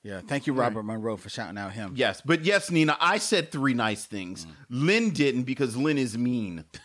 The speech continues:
Speaker 1: Whatever. We got another email. Uh,
Speaker 2: All right.
Speaker 1: this is from, uh,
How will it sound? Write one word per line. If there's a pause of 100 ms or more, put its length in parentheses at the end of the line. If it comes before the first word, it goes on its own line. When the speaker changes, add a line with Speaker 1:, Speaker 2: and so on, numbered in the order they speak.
(2000)
Speaker 1:
Whatever. (320)
We
got
another
email. (400)
Uh,
Speaker 2:
All
right. (120)
Speaker 1:
this
is
from, (180)
uh,